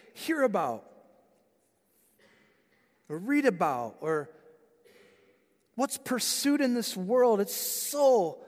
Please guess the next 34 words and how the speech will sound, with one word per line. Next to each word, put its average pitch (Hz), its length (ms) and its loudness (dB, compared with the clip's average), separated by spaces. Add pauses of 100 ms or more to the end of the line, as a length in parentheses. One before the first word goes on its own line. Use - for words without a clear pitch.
(800)
upside 208 640 -2
down 262 340 2
in 202 140 -2 (420)
all 269 220 6
of 214 100 0
its - 140 -8
aspects. 208 680 -6
We 285 120 -6
bless 277 680 0
you 254 80 -2
for 208 240 0
our 180 120 0
story. 302 640 -2
It's 220 140 -4
incredible. 302 1040 -2 (1700)
And 208 140 -6
God, 240 160 -4
I 220 80 0
pray 233 260 -2
that 226 160 -2
we 185 80 -2
take 226 380 -8
these 196 200 -4
truths 214 500 -6
to 170 100 -2
heart, 196 440 0
that 170 160 -4 (1400)
you'd 214 160 0
magnify 214 680 0
the 165 100 -4
name 233 240 -4
of 185 140 -4
your 160 80 -6
Son 180 680 -4